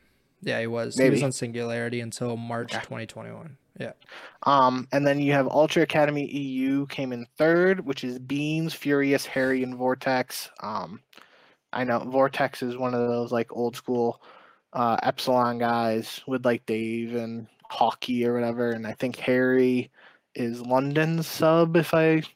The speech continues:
Speaker 2: remember Crone's report correctly. Um,
Speaker 1: Yes, he is.
Speaker 2: and then, uh, the big surprise was Strike X coming fourth. That's Gunsy, Fire, Ramby, and Silly. Um,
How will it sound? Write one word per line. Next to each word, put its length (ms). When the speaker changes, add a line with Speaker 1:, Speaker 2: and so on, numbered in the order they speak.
Speaker 2:
remember 580
Crone's 380
report 320
correctly. 640
Um, 560
Speaker 1:
Yes, 220
he 100
is. 340
Speaker 2:
and 340
then, 600
uh, 180
the 140
big 280
surprise 560
was 160
Strike 640
X 640
coming 340
fourth. 640
That's 220
Gunsy, 560
Fire, 640
Ramby, 600
and 140
Silly. 640
Um, 420